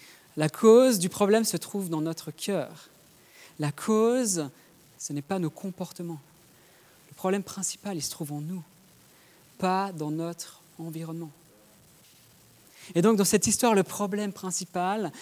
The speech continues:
il se trouve pas dans le produit des récoltes que Caïn a offert à l'Éternel. Alors oui, peut-être qu'il aurait dû offrir,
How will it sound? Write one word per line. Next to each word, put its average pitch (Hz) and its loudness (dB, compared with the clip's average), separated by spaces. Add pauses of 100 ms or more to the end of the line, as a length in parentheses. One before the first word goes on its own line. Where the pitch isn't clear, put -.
(200)
il 170 -6
se - -6
trouve - -8
pas 202 0 (200)
dans 160 -2
le 156 4
produit 202 2
des 165 4
récoltes 190 -2
que 151 -8
Caïn 175 -2
a 151 -4
offert 156 -6
à 151 -4
l'Éternel. 151 -10 (1000)
Alors 190 8
oui, 294 6
peut-être 269 4
qu'il 196 2
aurait 214 4
dû 202 -2
offrir, 196 -2